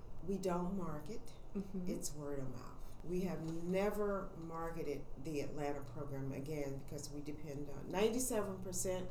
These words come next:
Speaker 1: of the food we have to buy and prepare. We raise those dollars.
Speaker 2: Mm-hmm.
Speaker 1: It's individuals, it's, it's corporate foundations.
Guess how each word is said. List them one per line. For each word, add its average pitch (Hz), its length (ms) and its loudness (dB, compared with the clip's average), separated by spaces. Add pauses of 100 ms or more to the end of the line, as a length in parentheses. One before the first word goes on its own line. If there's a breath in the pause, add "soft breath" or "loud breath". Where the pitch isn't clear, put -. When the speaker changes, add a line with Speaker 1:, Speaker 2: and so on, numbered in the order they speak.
(280)
Speaker 1:
of 165 160 -2
the - 60 -2
food 185 440 4
we 190 100 2
have 170 180 -2
to 165 60 -2
buy 180 380 0
and 170 80 -4
prepare. 165 560 -4 (640 loud breath)
We 175 120 2
raise 156 340 2
those 151 260 -2
dollars. - 480 -4 (220)
Speaker 2:
Mm-hmm. 165 260 2 (140)
Speaker 1:
It's - 180 0
individuals, 190 720 2
it's, - 400 -2
it's - 380 0 (400)
corporate 185 480 -2
foundations. 180 1120 0